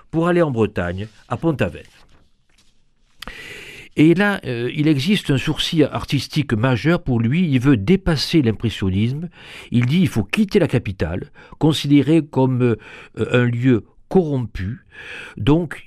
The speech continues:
un retour aux sources. » Et on va appeler ce retour aux sources le primitivisme. On, on cherche à nouveau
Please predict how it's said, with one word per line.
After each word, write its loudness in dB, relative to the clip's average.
un 4
retour 2
aux 4
sources. » -6
Et 0
on 2
va -2
appeler 2
ce -2
retour 0
aux 2
sources -2
le 2
primitivisme. -2
On, -2
on -2
cherche -2
à 0
nouveau 0